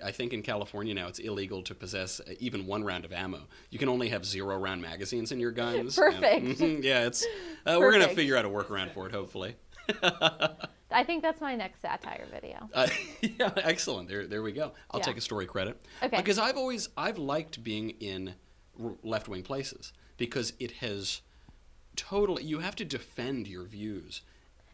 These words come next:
Speaker 2: That's true.
Speaker 1: constantly.
Speaker 2: That's a really good point. You become an apologist for conservatism.
Speaker 1: You have, yeah, I mean, I think Yale, I, I totally see your fear. I think most normal people go to Yale and then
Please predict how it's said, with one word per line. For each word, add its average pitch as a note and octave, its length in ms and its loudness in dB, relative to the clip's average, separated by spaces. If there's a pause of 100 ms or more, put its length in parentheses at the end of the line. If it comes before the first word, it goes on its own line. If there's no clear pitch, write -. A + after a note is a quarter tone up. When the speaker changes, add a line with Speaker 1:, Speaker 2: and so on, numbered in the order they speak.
Speaker 2:
That's F#4 160 6
true. F#4 100 -4
Speaker 1:
constantly. G4 460 2
Speaker 2:
That's F#4+ 180 2
a G#4+ 60 0
really F#4+ 220 0
good F4 180 -2
point. C4+ 200 -2
You C4+ 80 0
become D#4 260 0
an D4 80 2
apologist C4 640 2
for A#3 120 0
conservatism. G3+ 840 -6
Speaker 1:
You E3+ 200 4
have, G3 200 6
yeah, F3 140 8
I C#3 60 6
mean, C#3+ 120 4
I D#3 140 4
think D3+ 320 0 (340)
Yale, F3+ 640 0
I, E3 220 -2
I F#3 80 2
totally A#3 340 0
see - 200 0
your A#2 160 -2
fear. G2 500 -6
I A2 100 -8
think B2 240 -6
most C#3+ 280 -2
normal C3+ 280 2
people A#2 300 -4
go G#2 180 -4
to A#2+ 60 -6
Yale F2+ 380 -10 (280)
and G#2+ 180 -2
then F#2+ 320 -2